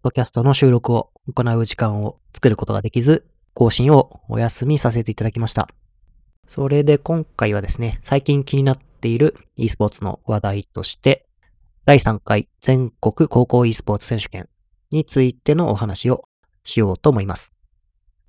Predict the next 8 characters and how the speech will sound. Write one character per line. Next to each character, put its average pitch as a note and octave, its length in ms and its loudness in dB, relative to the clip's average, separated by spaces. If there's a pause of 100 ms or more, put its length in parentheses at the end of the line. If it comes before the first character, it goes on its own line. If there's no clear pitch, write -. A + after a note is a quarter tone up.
(260)
で、 D3+ 260 4
こ C#3 160 -2
の C#3+ 240 0 (140)
第 C#3+ 180 4
三 A2+ 220 0
回 G#2+ 300 -2 (320)
全 A#2 240 -2
国 - 420 0